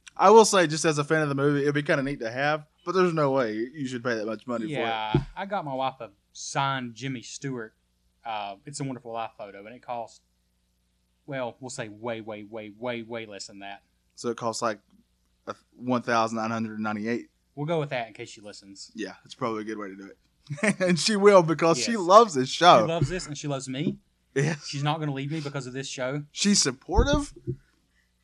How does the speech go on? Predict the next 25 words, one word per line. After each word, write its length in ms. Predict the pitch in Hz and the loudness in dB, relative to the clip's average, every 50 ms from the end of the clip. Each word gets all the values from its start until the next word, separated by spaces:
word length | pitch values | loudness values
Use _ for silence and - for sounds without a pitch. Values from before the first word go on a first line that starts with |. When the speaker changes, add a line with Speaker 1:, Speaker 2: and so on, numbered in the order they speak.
| _ _ _ _ _ _ _ _ _ _ _ _ _ - - | _ _ _ _ _ _ _ _ _ _ _ _ _ -8 -2
Speaker 1:
as 180 | 131 131 120 117 | -2 -2 -2 -2
all 240 | - 139 151 160 | 0 4 4 4
can 200 | 151 - 156 147 | 2 2 -4 -4
get 180 | 135 147 147 147 | -2 0 2 2
out. 260 | 147 147 151 147 - - | 4 4 4 2 0 2
All 180 | 123 151 180 190 | 4 4 4 4
she 120 | - 220 | 4 2
does 260 | 185 185 185 175 156 | 2 4 4 4 2
is 100 | 156 147 | -2 -8
constantly 440 | 147 - 175 170 180 175 - 170 165 | -6 -2 0 0 0 0 -2 -6 -6
tell 200 | 151 - 165 156 | -4 -2 -2 0
us 140 | 156 147 - | 0 -2 -2
how 160 | 143 123 117 | -4 -4 -4
great 320 | 117 110 127 143 165 165 | -4 -4 -2 -2 -2 -2
we 160 | 185 196 202 214 | 0 2 6 8
are. 340 | - 233 247 247 226 - _ _ _ _ _ - | 8 8 8 2 0 -2 _ _ _ _ _ -8
Speaker 2:
That's 180 | 165 160 - | -8 -4 -2
everyone. 360 | 170 190 180 147 117 104 101 | -2 -2 -2 -2 -6 -6 -4
All 120 | 113 135 143 | -2 -2 -2
of 80 | 135 | -2
our 80 | 127 123 | -4 -6
fans 280 | - 131 127 139 147 143 | -6 -6 -6 -4 -4 -4
do 120 | 143 151 147 | -4 -4 -4
that. 200 | 160 160 170 156 | -2 -2 0 0
Speaker 1:
Yeah, 260 | 196 240 240 175 | 2 4 4 2